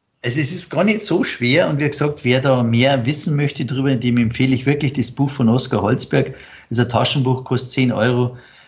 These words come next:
Äh, Schlüsselsätze der Liebe, fünfzig kluge Gedanken, äh, die ihre Beziehung verbessern können. Und wer dann richtig angefixt ist, der könnte also theoretisch auch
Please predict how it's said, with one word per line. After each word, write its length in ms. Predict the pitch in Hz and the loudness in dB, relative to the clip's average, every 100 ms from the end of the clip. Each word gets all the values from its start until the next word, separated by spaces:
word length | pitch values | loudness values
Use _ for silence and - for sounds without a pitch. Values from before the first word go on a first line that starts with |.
| _ - | _ -2
Äh, 400 | 110 107 110 - | 2 4 2 -2
Schlüsselsätze 680 | - 143 135 135 120 131 | -2 -2 0 0 0 -2
der 160 | 104 98 | -2 -2
Liebe, 520 | 104 139 143 143 143 - | 0 0 0 -2 -6 -14
fünfzig 580 | - 139 135 - 120 - _ _ | -2 0 0 -6 -10 -12 _ _
kluge 500 | 123 123 151 147 135 | -2 2 2 2 -2
Gedanken, 840 | 107 98 98 117 135 - 127 123 - - - _ _ _ | -2 -2 0 0 -2 -2 -2 -2 -8 -20 -20 _ _ _
äh, 300 | - 110 107 | -2 0 0
die 120 | - 117 | -2 -2
ihre 260 | 123 110 | 0 0
Beziehung 520 | - 92 - 117 117 | -2 -6 -2 0 2
verbessern 600 | 113 101 101 98 - 98 | -2 -4 -4 -2 -2 -4
können. 480 | - 90 85 78 85 | -4 -6 -4 -6 -6
Und 220 | - 90 98 | -6 -6 -4
wer 280 | 101 107 110 | 0 2 2
dann 220 | 107 104 | 2 0
richtig 340 | 117 - 120 | 0 -2 0
angefixt 560 | 101 123 - 131 - - | 0 0 -2 -6 -6 -6
ist, 180 | 120 - | -4 -4
der 140 | 170 | -4
könnte 360 | - 117 113 107 | -2 -4 -2 -4
also 200 | 95 104 | -4 -6
theoretisch 580 | - 98 107 110 120 - | -4 -4 -4 -4 -4 0
auch 280 | 104 - | 0 -2